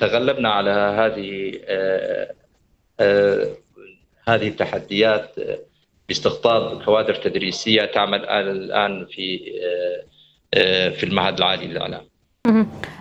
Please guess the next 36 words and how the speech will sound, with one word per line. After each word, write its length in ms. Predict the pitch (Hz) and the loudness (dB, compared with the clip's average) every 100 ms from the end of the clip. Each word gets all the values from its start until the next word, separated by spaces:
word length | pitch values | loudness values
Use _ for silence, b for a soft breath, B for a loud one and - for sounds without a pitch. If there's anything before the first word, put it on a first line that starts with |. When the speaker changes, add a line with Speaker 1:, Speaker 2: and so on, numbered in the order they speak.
| - | 0
Speaker 2:
بالنهاية 640 | 254 254 262 294 302 254 214 | 4 6 6 4 4 4 2
أريد 220 | 247 226 | 2 2
أن 120 | 220 | 2
أسأل 300 | 226 220 196 | 2 0 0
حضرتك، 640 | - 208 208 - 175 - 196 | 0 0 -2 -2 -4 -2 0
آه، 260 | 190 185 | 2 0
سيد 460 | 170 208 196 190 208 | 0 2 2 2 2
مسعود، 420 | 196 - 208 196 | 0 2 2 4
ما 100 | 233 | 4
الذي 280 | 247 214 226 | 4 2 -2
تحتاجونه 760 | 202 - 214 190 220 214 190 | -4 0 0 2 2 4 4
اليوم، 360 | 196 196 208 220 | 6 6 6 4
تحتاجه 600 | 220 - 220 208 190 202 | 0 2 2 2 2 2
الجامعة؟ 680 | 185 202 214 208 185 214 226 B B 240 - | 4 4 4 2 4 2 0 B B -2 2
آه، 180 | 180 | 4
يعني 400 | - 220 208 220 | 4 4 2 2
إلى 120 | 247 240 | 4 4
الآن، 440 | 214 233 233 233 | 4 2 2 2
آه، 240 | - 220 196 | 2 2 2
على 300 | 196 226 220 | 2 2 4
ما 200 | 214 220 | 4 2
يبدو 240 | 196 220 | 4 2
بأنه، 460 | 196 202 220 214 214 B B - | 4 4 6 4 2 B B 2
آه، 140 | 196 | 4
هي 220 | 202 247 | 6 4
تتطور 680 | 240 226 233 - 247 220 202 | 4 0 0 2 2 4 2
سنة 340 | 180 240 220 196 | 2 0 2 2
بعد 320 | 180 175 - | 2 2 0
سنة، 400 | - 220 233 233 B B B - | 0 4 2 0 B B B 0
الآن 440 | 247 247 262 254 240 | 2 4 2 4 4
ما 80 | 247 | 4
الذي 280 | 240 226 | 4 4
تحتاجونه 680 | 226 214 - 220 208 233 220 | 2 0 0 2 4 4 6
لتصلوا 640 | 214 208 247 - 220 196 208 | 4 4 0 2 4 6 6
إلى 100 | 202 | 6
أهدافكم، 840 | 185 196 220 - 208 - 208 | 4 4 2 2 0 2 0